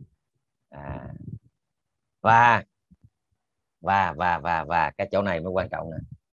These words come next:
Tất cả các cổ đông trong công ty, tất cả cấp lãnh đạo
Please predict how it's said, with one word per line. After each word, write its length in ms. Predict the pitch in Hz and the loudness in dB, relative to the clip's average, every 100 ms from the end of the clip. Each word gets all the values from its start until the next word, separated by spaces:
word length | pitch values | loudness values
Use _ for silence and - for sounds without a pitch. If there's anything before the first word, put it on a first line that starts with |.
| _ _ _ _ _ _ _ | _ _ _ _ _ _ _
Tất 140 | 202 202 _ | 2 2 _
cả 280 | - 107 120 143 | 2 4 4 2
các 120 | 165 - | -6 0
cổ 200 | 92 117 | 2 4
đông 240 | 135 117 117 | 2 2 -2
trong 160 | 117 | -6
công 160 | 120 107 | -6 0
ty, 280 | 117 107 78 _ _ _ _ _ _ _ | 2 2 -4 _ _ _ _ _ _ _
tất 120 | - 208 _ | 2 2 _
cả 300 | - 92 113 - | 0 0 0 -2
cấp 100 | 170 | -6
lãnh 240 | 87 92 104 | -4 -6 -2
đạo 340 | 92 - 87 | 0 0 -2